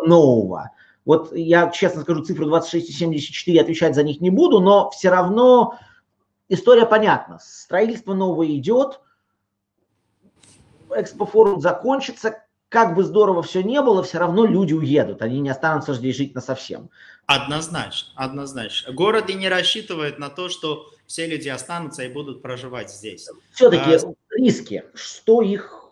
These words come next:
Speaker 1: э, нивелирует?
Speaker 2: Да. Ну, во-, во-первых, начнём с того, что цифра в двадцать шесть процентов жилья города, но это мне надо посмотреть, да, чтобы понять, о чём идёт речь.
Speaker 1: Я такой
Speaker 2: Ну
Speaker 1: цифры, честно говоря, не видел. Может быть, какую-то ссылку, если Семён представит, э,
Speaker 2: Да,
Speaker 1: я
Speaker 2: было бы,
Speaker 1: не
Speaker 2: да,
Speaker 1: видел.
Speaker 2: бы-,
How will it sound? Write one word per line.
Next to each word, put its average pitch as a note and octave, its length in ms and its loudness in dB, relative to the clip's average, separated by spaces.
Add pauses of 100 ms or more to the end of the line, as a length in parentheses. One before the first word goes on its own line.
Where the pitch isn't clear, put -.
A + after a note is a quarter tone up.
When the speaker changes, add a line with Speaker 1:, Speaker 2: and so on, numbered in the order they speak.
Speaker 1:
э, - 40 -16
нивелирует? C#3 1080 -2
Speaker 2:
Да. C3 220 -8 (400)
Ну, F#3 280 -6 (140)
во-, D#3 260 -8
во-первых, G3 460 -6
начнём F#3+ 300 -12
с - 80 -10
того, F#3 240 -6
что C3+ 680 -8
цифра F3+ 420 -10
в C3 100 -16
двадцать E3+ 380 -8
шесть E3 280 -8
процентов D#3 640 -12
жилья D3 300 -8
города, E3+ 400 -6
но D#3 180 -6
это E3 160 -8
мне E3 160 -6
надо D#3 240 -8
посмотреть, D#3 720 -8
да, C#3+ 160 -8
чтобы B2+ 240 -14
понять, C3+ 360 -10
о A#2+ 40 -18
чём B2+ 220 -14
идёт A#2 260 -12
речь. A2 320 -10
Speaker 1:
Я G#3+ 120 2
такой - 220 0
Speaker 2:
Ну D3 80 0
Speaker 1:
цифры, A3+ 180 -2
честно G3+ 260 -2
говоря, F#3+ 180 2
не F#3 140 0
видел. A3+ 300 2
Может F#3 180 0
быть, - 160 -10
какую-то F3+ 420 -2
ссылку, F#3 440 0
если C#3+ 220 0
Семён D3 360 -4
представит, F3+ 720 0
э, C3+ 460 4
Speaker 2:
Да, C#3+ 120 2
Speaker 1:
я F3+ 120 6
Speaker 2:
было F#3+ 340 -2
бы, D3+ 380 0
Speaker 1:
не - 120 -6
Speaker 2:
да, C#3 160 -4
Speaker 1:
видел. C3 320 -8
Speaker 2:
бы-, - 220 -20